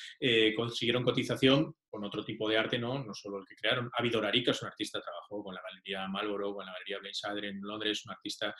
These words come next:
que ya falleció recientemente, hace un par de años, pero que su obra se cotizó, pero no, no específicamente esas obras que crearon durante esa estancia en los campos, esas son obras que muchas veces o han guardado ellos como su memoria personal o han donado a museos para que, que los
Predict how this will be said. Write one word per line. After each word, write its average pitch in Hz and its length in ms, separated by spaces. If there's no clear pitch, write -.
que 110 80
ya 95 160
falleció 104 480
recientemente, 104 540
hace - 120
un 95 40
par 101 120
de 104 80
años, 110 240
pero 120 200
que 104 380
su 104 160
obra 104 140
se - 120
cotizó, 131 460
pero 113 180
no, 131 220
no 143 180
específicamente 131 800
esas 120 240
obras 127 240
que - 120
crearon 113 380
durante 107 720
esa 104 200
estancia 113 320
en 113 60
los 107 100
campos, 123 480
esas - 180
son 113 180
obras 113 220
que - 60
muchas 117 220
veces 123 320
o 131 100
han 131 80
guardado 123 320
ellos 123 420
como 113 360
su - 160
memoria 117 280
personal 127 460
o 123 100
han 120 100
donado 123 420
a 120 60
museos 120 420
para 110 300
que, 104 340
que 107 80
los 101 220